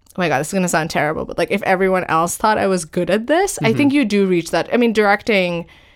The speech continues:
Speaker 1: now I know that I'm doing well for my age, but, like, I started very young and I've been doing it for a while, and you kind of sometimes are like, "Is this thing gonna happen?" You know, and then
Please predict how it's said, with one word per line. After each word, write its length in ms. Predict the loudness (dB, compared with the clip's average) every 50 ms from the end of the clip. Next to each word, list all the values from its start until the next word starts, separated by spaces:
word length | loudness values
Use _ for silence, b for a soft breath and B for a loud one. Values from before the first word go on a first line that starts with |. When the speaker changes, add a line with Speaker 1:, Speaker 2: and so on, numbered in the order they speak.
| b b b b b 0
Speaker 1:
now 400 | 0 2 4 4 4 4 4 2
I 160 | 2 2 2
know 260 | 2 0 0 0 0 0
that 340 | -2 -2 -4 -6 _ -20 -20 _ _ _ _ -2
I'm 220 | -2 -2 0 -2
doing 280 | -2 -2 -2 -2 -2 0
well 220 | 2 2 2 0
for 220 | -2 -2 -2 0
my 160 | 0 2 0 0
age, 460 | 2 2 2 2 0 -2 -2 -4 -4 -2
but, 220 | -2 0 0 0
like, 400 | -2 -2 -2 -2 -6 -12 -20 _ _ _
I 60 | -4 -2
started 420 | -2 0 0 0 2 2 0 2
very 280 | 2 2 2 2 2 0
young 240 | 0 0 0 0
and 80 | 0 -2
I've 120 | -2 -2
been 160 | -4 -4 -4 -4
doing 240 | -4 -4 -4 -4
it 120 | -6 -8 -8
for 180 | -6 -2 0
a 100 | 2 2
while, 320 | 2 4 4 4 4 2 2
and 180 | 0 0 -2
you 140 | -4 -4 -6
kind 280 | -6 -6 -4 -2 -2 -2
of 60 | -4
sometimes 360 | -4 -4 -2 0 0 0 0
are 120 | 0 0 0
like, 340 | 0 0 -2 -2 -6 -10 B B B B B B B B B B B B B _
"Is 100 | -20 -20
this 220 | -20 -20 -20 -20 -12
thing 220 | -10 -8 -8 -8 -8
gonna 180 | -8 -6 -6
happen?" 840 | -6 -6 -4 -4 -2 -2 -4 -4 -2 -2 0 2 2 2 0 0 0
You 120 | 0 0
know, 120 | 2 2 2
and 200 | 2 2 2 2
then 160 | 0 0